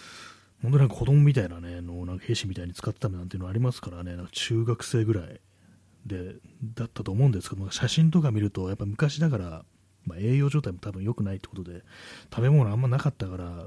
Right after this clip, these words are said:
かなり本当小柄で、本当になんか子供って感じの、ね、いうね、ぐらいの、本当子供子供したね、こう、少年がなんかそういう軍隊の使い走りみたいなことさせられて、まあ、命を落とすなんてことが、まあ、あったらしいっていうね、ことでね、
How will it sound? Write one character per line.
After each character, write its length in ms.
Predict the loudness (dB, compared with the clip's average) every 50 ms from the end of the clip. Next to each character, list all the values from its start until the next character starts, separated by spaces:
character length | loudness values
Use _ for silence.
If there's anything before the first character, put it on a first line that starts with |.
| -14 -16
か 120 | -18 -8 -4
な 80 | -4
り 60 | -2
本 120 | -2 -2 -2
当 60 | -2
小 260 | -4 -4 -4 -2 0
柄 220 | 2 4 4 4 4
で、 60 | 4
本 180 | 4 4 2
当 160 | 4 4 6 8
に 80 | 8
な 80 | 8 6
ん 20 |
か 80 | 4 2
子 200 | -4 -4 -4 -4
供 240 | -2 -4 -4 -6 -6
っ 20 |
て 180 | -8 -6 -6 -6
感 160 | -4 -4 -4
じ 140 | -4 -4 -6
の、 240 | -6 -6 -6 -8 -12 _ _ _ _ _ _
ね、 240 | -10 -10 -10 -12 -14 -18 -20 -20 -20 -20 -20 -20 -20 -20 -20 -20 -20 -20 -20 -20 -20 _ _ _ _
い 60 | -6 -6
う 80 | -4 -2
ね、 140 | -2 0
ぐ 100 | 0 0
ら 100 | 0 0
い 60 | -2 -2
の、 60 | -4
本 100 | -4 -4
当 80 | -6
子 220 | -8 -6 -4 2 6
供 180 | 8 8 8
子 120 | 8 8 6
供 200 | 6 6 4 -2
し 100 | -6 -8
た 120 | -8 -8
ね、 160 | -8 -8 -8 -10
こ 340 | -10 -12 -10 -10 -12 -12 -14
う、 560 | -18 _ _ _ _ _ _ _ _ _ -6
少 200 | -2 0 0 2
年 100 | 2 2
が 80 | 2 0
な 80 | 0
ん 60 | 0 -2
か 100 | -4 -4
そ 80 | -4
う 60 | -4
い 20 | -4
う 40 | -2
軍 260 | 0 2 2 2 2
隊 220 | 0 -4 -6 -6 -8
の 100 | -10 -6
使 160 | 0 2 4
い 60 | 4
走 180 | 4 4 2 2
り 60 | 2
み 60 | 2
た 40 | 0
い 40 | -2
な 40 |
こ 80 | -4 -8
と 60 | -10
さ 100 | -10 -10
せ 100 | -8 -8
ら 60 | -8
れ 60 | -8 -8
て、 80 | -6
ま 100 | -6 -4
あ、 20 | -2
命 280 | 0 0 0 -2 -4
を 20 | -4
落 120 | -4 -6
と 20 |
す 100 | -6 -4
な 60 | -6 -6
ん 60 | -6
て 60 | -6
こ 120 | -8 -4
と 100 | -4 -4
が、 140 | -4 -4 -6
ま 260 | -8 -8 -8 -10 -12 -16 -18 -20 -20 -20 -20 -20 -20 -20 -20 -20 -20 -20 -20 -20 _ _ _
あ、 60 | -10
あ 0 |
っ 60 | -10 -10 _ -4
た 100 | -2 0
ら 120 | 0 0
し 140 | 0 -2 -4
い 20 |
っ 20 | -6
て 140 | -6 -8 -8
い 20 |
う 20 |
ね、 100 | -8 -8 -10
こ 80 | -10
と 100 | -10 -10
で 120 | -10 -10 -12
ね、 80 | -12